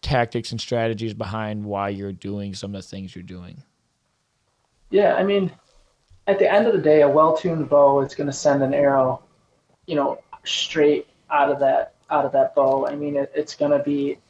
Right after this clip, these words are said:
Speaker 2: accurate. You just gotta sight in to be accurate. You have to be accurate yourself. There's a lot of, as humans, there's a lot of, you know, outside factors, right? But if you can get the, the machine to be repetitive and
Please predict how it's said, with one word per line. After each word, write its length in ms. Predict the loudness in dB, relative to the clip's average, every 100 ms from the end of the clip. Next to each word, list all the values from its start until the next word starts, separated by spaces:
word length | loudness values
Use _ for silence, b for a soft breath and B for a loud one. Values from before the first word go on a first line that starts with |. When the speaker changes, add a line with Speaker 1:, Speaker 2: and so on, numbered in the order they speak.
| -2
Speaker 2:
accurate. 540 | -2 0 -2 -4 -4
You 80 | -4
just 180 | -4 0
gotta 260 | 2 2 -2
sight 320 | -4 -4 -2
in 200 | -4 -4
to 120 | -8 -10
be 220 | 0 4
accurate. 400 | 4 2 -10 -4
You 180 | 0 2
have 160 | 0
to 60 | -2
be 120 | -2
accurate 380 | -2 -2 -12 -12
yourself. 400 | -8 0 2 2
There's 160 | -2 0
a 40 |
lot 180 | 2 2
of, 100 | 2
as 160 | 0
humans, 340 | -2 -6 -6 -8
there's 160 | -6
a 40 | 0
lot 160 | 2
of, 140 | 0 -2 _ _ -14
you 80 |
know, 220 | -8 -8 -10 _ _ -2
outside 460 | -2 0 -2 0
factors, 540 | 0 0 -2 -10 -18 -2
right? 260 | 2 2 0
But 100 | -8
if 120 | -6
you 80 | -4
can 100 | -2
get 160 | 0
the, 220 | 0 0 -2 _
the 80 | -2
machine 640 | 0 0 0 0 0 0 -4 -6
to 100 | -4
be 300 | -2 -2 -2
repetitive 640 | -2 0 0 4 2 2 _ -6
and 280 | -4 -4